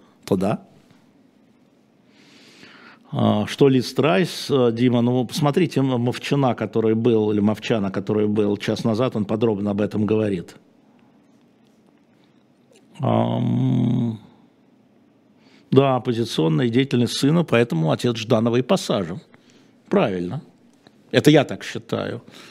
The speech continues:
Вне зависимости от того, что Жданов говорит про меня.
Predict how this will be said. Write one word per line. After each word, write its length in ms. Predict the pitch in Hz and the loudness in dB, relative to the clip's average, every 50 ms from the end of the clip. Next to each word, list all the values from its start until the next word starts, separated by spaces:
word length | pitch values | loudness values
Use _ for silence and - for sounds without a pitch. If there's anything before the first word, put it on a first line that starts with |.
| - - - - | -20 -20 0 4
Вне 160 | 127 151 151 | 4 6 6
зависимости 540 | 139 165 165 156 143 - 147 127 - - 123 | 6 6 6 6 6 4 2 2 2 0 0
от 80 | - | 2
того, 200 | - 127 131 175 | 4 4 4 4
что 200 | - - - 131 | 0 0 -2 -2
Жданов 360 | 104 110 117 117 135 180 196 | 0 2 2 4 4 2 2
говорит 320 | 170 135 120 117 113 120 - | 2 2 2 2 2 0 2
про 120 | - 147 | 2 2
меня. 340 | 135 139 139 123 110 87 - | 4 4 2 2 0 -2 -6